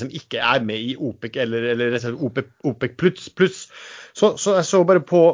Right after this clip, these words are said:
hva er dealen som opec pluss har, som da Mexico, eh, mangler å, å være med på helt ennå? Det er at de skal kutte ti millioner fat,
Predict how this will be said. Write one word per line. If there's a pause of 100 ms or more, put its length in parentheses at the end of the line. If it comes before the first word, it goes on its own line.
(100)
hva
er
dealen
som (180)
opec
pluss (320)
har, (240)
som
da
Mexico, (320)
eh,
mangler (240)
å, (140)
å
være
med
på
helt
ennå? (320)
Det
er
at
de
skal
kutte
ti
millioner
fat,